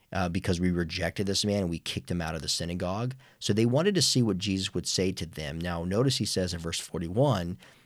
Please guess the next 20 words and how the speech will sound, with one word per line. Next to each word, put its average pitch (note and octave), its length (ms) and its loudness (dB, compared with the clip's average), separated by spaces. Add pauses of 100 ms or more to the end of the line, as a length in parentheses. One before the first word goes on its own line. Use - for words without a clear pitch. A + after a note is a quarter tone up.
(120)
"If F2 140 -6
you F#2 140 2
were D3 200 8
blind, G#2 640 6 (440)
you G#2 320 4
would A#2 180 6
have G2 220 4
no F2 140 0
guilt. E2 500 -2
But F2 120 -4
now G2 320 2
that F#2+ 140 0
you G2+ 140 0
say, A#2 300 2
'We F#2+ 200 0
see,' C#3 880 2 (320)
your F#2+ 180 0
guilt F2+ 340 -6
remains." G#2 500 2
So F2+ 260 -2